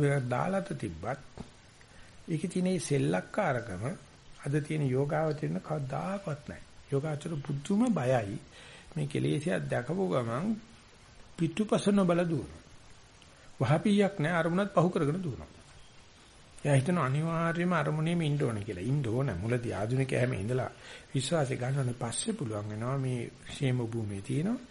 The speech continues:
විශ්‍රාම ශාලාව තියෙනවා, අරමුණ තියෙනවා. දැන් මං ඉන්නේ හිත හිත. ප්‍රශ්නයක් නැහැ. අන්න එහෙම දැනගෙන, අන්න එහෙම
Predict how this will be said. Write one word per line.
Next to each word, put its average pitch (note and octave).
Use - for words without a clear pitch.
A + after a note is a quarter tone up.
විශ්‍රාම B2+
ශාලාව G#2+
තියෙනවා, F3
අරමුණ B2
තියෙනවා. D#3
දැන් G3+
මං A#3
ඉන්නේ C#4
හිත A#3+
හිත. C#3
ප්‍රශ්නයක් A#3
නැහැ. B3
අන්න F3
එහෙම G#3
දැනගෙන, B2+
අන්න C3+
එහෙම C3+